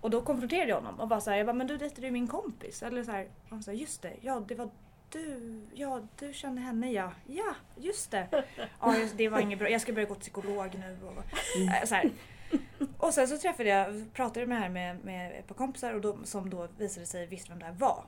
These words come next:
Speaker 1: Och att han liksom tidigare då har liksom hotat sin tjej och han har liksom, eh, gjort massa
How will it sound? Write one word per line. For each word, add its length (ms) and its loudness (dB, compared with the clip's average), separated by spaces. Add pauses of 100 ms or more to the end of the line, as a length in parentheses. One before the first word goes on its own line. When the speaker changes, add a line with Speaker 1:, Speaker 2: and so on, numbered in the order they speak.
(140)
Speaker 1:
Och 220 -4
att 100 -6
han 280 -6
liksom 400 -10
tidigare 540 -6
då 160 -8
har 180 -10
liksom 380 -14
hotat 360 -12
sin 180 -12
tjej 520 0
och 60 -6
han 180 -10
har 80 -14
liksom, 420 -12
eh, 220 -10
gjort 180 -14
massa 440 -6